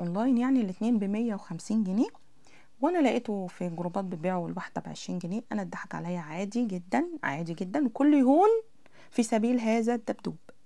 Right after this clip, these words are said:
كل يهون في سبيل ايه؟ هذا الدبدوب. ونصب بقى اللبن او الحليب يعني في دول اخرى على هذا الدبدوب. بصوا بقى، بصوا بقى شكل ال-، الايس كوفي، بصوا بقى، شايفينه بيغطس في فوم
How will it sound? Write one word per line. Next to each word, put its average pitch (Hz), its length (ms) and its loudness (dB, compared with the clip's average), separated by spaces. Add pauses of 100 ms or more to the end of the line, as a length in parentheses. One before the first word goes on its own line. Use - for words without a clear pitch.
(180)
كل 202 180 0
يهون 202 200 0
في - 120 -8
سبيل 196 320 -2
ايه؟ 233 220 4 (300)
هذا 202 180 -6
الدبدوب. 175 400 -2 (440)
ونصب 208 760 -2
بقى 190 420 -4 (500)
اللبن 175 600 -6 (640)
او 170 160 -2
الحليب 165 420 -6
يعني 170 240 -8
في - 140 -14
دول 160 420 -10
اخرى - 240 -6 (600)
على 175 180 0
هذا 180 200 -4
الدبدوب. 170 480 -8
بصوا 214 200 -18
بقى، - 100 -16 (340)
بصوا 240 280 -4
بقى 220 160 0
شكل 247 300 -8
ال-، 180 140 -8 (480)
الايس 190 320 -8
كوفي، - 240 -20 (260)
بصوا - 400 -6
بقى، - 120 -6 (540)
شايفينه 311 460 -4
بيغطس 254 640 -4
في - 200 -6
فوم 254 440 -2